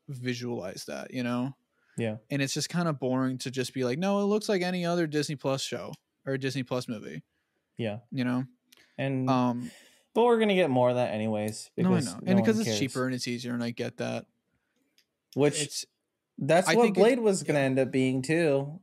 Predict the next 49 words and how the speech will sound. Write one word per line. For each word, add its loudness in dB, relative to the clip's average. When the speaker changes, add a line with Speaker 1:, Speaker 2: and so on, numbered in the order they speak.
Speaker 2:
Another 4
one 4
of 2
these 2
fucking, -2
did -4
you 4
hear 4
Speaker 1:
Yeah, 6
what 6
Speaker 2:
about 6
Speaker 1:
the 6
Speaker 2:
all 4
Speaker 1:
fuck, 4
Speaker 2:
that 2
shit? -2
Speaker 1:
what 4
happened 0
with -2
Blade? 0
I -2
was -2
not, -2
I, 0
I 0
was -2
out 2
of 2
Speaker 2:
Okay. 0
Speaker 1:
it -8
'cause -10
I 2
was, -2
I 2
Speaker 2:
Mm. 6
Speaker 1:
spent -4
the -6
last -2
week -10
just, -10
I -2
Speaker 2:
From 6
Speaker 1:
was 0
fucking -8
head -6
down -6
editing, -8
you -6
know? -4